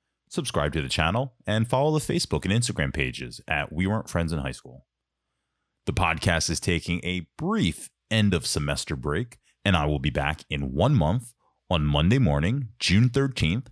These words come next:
with another episode as we barrel into the summer. And if I'm not mistaken, I believe my guest has to get government approval on what can and cannot be talked about.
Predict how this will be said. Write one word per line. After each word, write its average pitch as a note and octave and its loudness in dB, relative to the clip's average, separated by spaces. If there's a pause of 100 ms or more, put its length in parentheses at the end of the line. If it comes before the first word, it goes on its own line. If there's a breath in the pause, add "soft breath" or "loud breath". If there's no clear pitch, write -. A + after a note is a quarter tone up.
(100)
with D#2+ 0
another D#2+ 2
episode G#2+ 2
as D2+ 0
we C#2+ -2 (120)
barrel E2 4
into E2 2
the D#2 2
summer. F#2 -2 (540 soft breath)
And G#2 2
if - 2
I'm F3 2
not F3+ 0
mistaken, F2+ -2 (240 soft breath)
I G2 0
believe B2 2
my D#3 2
guest D#2+ 0
has F#2+ -2
to A2+ -2
get E2+ -4
government E2+ 2
approval D2+ -2
on D#2 -2
what F2+ -4
can F2+ -2
and D#2 -6
cannot F2 -4
be D2 -8
talked D2 -6
about. - -16